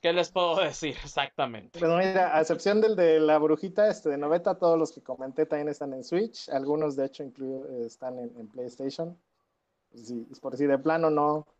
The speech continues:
Speaker 2: no le hacen al Steam, pues ahí los pueden buscar también. Este, sí, si les llama la atención, Hades está en Switch también, ¿no? Y Invisible Ink está en PlayStation y está en, en Switch también. Este,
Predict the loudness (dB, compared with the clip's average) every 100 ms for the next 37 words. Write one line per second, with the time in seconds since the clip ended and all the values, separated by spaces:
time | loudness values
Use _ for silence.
0 | _ 0 4 4 4 -2 -2 -6 -6 -6
1 | -2 -2 -2 -6 -6 -6 -8 -14 -10 -10
2 | -10 -12 -12 -14 _ _ _ _ _ _
3 | -20 -20 _ -8 -8 -10 -18 _ _ _
4 | _ _ _ _ -6 -6 -2 0 2 2
5 | 2 0 0 0 2 2 2 0 -2 -2
6 | -2 -2 -2 -4 -4 0 0 -2 -4 -4
7 | -8 -10 -10 -6 -4 -2 -4 -8 -10 -12
8 | -12 -8 -8 -6 -4 -4 -6 -8 -10 -14
9 | -14 -14 -14 -20 _ -12 -2 -2 -2 -8
10 | 0 0 -2 -8 _ _ _ _ _ _
11 | -12 -12 -12 _ -16 -12 -10 -12